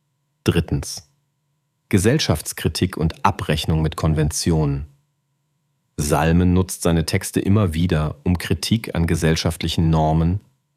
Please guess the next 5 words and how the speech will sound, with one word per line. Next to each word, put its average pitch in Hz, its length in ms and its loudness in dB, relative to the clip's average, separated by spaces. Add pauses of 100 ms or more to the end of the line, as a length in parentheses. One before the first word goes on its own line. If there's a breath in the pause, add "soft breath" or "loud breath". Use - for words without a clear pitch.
Rollenbildern 80 920 2
und 92 220 -4
Erwartungshaltungen 80 1000 -2
zu - 160 -4
üben. 76 400 -2